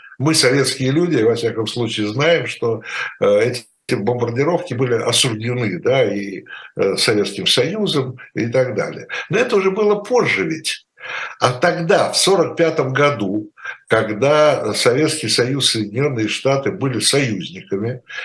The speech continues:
и более того, Советский Союз, э, выполнял, так сказать, э, свое, свое обязательство, да, и свои договоренности с Америкой,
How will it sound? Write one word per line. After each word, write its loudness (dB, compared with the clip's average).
и -2
более 2
того, 2
Советский 0
Союз, -2
э, 0
выполнял, 2
так -2
сказать, 0
э, 0
свое, 2
свое 4
обязательство, 0
да, 4
и 0
свои -2
договоренности 0
с 2
Америкой, -4